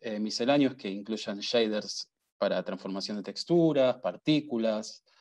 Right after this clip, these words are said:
algunos, eh, algún tipo de imágenes especiales, y después tenemos algún textile que tenemos también la posibilidad de hacer textos estilizados y guardarlos.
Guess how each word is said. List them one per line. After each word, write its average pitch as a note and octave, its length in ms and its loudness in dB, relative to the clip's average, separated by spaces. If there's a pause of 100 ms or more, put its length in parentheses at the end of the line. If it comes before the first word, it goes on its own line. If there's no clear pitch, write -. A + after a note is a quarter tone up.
(560)
algunos, A2 720 -4
eh, F#2+ 960 -4 (300)
algún G#2+ 280 -4
tipo A2 220 0
de G2+ 60 0
imágenes A2 580 -2
especiales, D3+ 840 2 (540)
y A2 540 0
después A2 260 -2
tenemos B2+ 260 0
algún A2+ 260 0
textile A2+ 580 2
que G2+ 120 -2
tenemos G#2 600 -2
también A2 220 0
la A2 80 4
posibilidad A2 380 2
de G#2+ 40 8
hacer G#2+ 200 0
textos - 320 -2
estilizados - 540 0
y F#2+ 40 -6
guardarlos. D#3+ 720 6